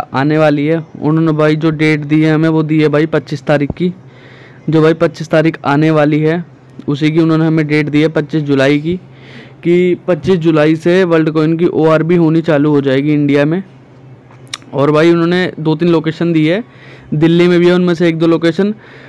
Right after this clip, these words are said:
तो भाई जो जो location बाद में आएगी confirm होके, मैं वो आप लोगों को बता दूंगा। अभी भी सिर्फ यही आई है कि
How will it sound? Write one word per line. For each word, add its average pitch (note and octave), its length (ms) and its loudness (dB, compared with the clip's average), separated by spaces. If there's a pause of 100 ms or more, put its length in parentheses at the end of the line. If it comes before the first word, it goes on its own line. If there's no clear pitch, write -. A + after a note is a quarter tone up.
(240)
तो F3 60 4
भाई F3+ 160 4
जो F3 200 2
जो F#3 440 2 (200)
location E3 420 0
बाद E3 220 0
में F3+ 140 0
आएगी E3 400 0
confirm E3 400 0
होके, D#3+ 260 0
मैं F3 160 0
वो E3 60 2
आप D#3 180 0
लोगों D#3 160 2
को D#3 80 -2
बता D3+ 240 0
दूंगा। E3+ 300 0
अभी E3 120 2
भी D#3+ 80 -6
सिर्फ D#3 260 -2
यही D#3 300 2
आई D#3 120 2
है D#3 120 0
कि F3 360 0